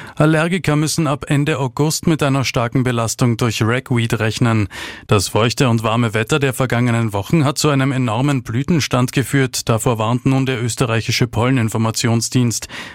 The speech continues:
Er bietet online eine neue Prognoselandkarte an.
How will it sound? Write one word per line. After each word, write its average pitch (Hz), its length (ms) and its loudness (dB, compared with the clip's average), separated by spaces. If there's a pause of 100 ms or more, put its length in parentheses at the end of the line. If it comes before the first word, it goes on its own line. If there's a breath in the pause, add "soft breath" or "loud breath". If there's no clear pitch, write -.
Er 156 100 4
bietet 185 380 0
online 156 440 2
eine 160 160 0
neue 151 320 0
Prognoselandkarte 131 1160 0
an. 127 240 0